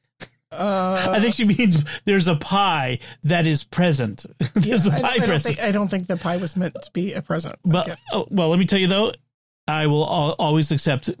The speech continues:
Speaker 2: gifts of pie. Pie is always an acceptable gift. Anyway, cookies, though, one hundred percent are the Christmas thing for us, so.
Speaker 1: Right. C-, put cookies.
Speaker 2: <sighs> I think pie is also a Christmas dessert. Anyway, th-, w-, th-, this will never get settled. <laughs>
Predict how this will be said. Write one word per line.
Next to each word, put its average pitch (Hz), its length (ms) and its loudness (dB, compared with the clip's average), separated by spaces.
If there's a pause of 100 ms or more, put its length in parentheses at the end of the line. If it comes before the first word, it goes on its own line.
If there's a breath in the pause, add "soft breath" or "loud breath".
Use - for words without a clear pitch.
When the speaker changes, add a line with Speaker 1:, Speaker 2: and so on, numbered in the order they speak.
Speaker 2:
gifts 143 300 -2
of 131 300 -2 (120)
pie. - 400 -4 (180)
Pie 120 200 -4
is 120 280 -4
always 131 260 -2
an 131 80 0
acceptable 123 440 -4
gift. 113 240 -10 (420 loud breath)
Anyway, 170 360 0 (440)
cookies, 277 420 0
though, 131 380 -2
one 185 320 0
hundred 208 300 2
percent 151 480 0 (100)
are 139 220 -2
the 131 100 -2
Christmas 139 420 -2
thing 123 160 0
for 117 160 -4
us, 101 160 -4
so. 92 520 -6 (640)
Speaker 1:
Right. 165 160 -6 (280)
C-, - 140 -10
put 247 120 -10
cookies. - 500 -12
Speaker 2:
<sighs> - 760 -10
I 196 60 0
think 196 200 2
pie 117 220 -2
is 113 160 -4
also 110 240 -4
a - 40 -6
Christmas - 360 -6
dessert. 117 320 -6
Anyway, 240 320 -2 (560 loud breath)
th-, 147 220 0
w-, 147 140 0
th-, 170 320 0
this 226 180 0
will 208 60 2
never 175 280 2
get 151 160 0
settled. 127 380 -2
<laughs> 147 240 -2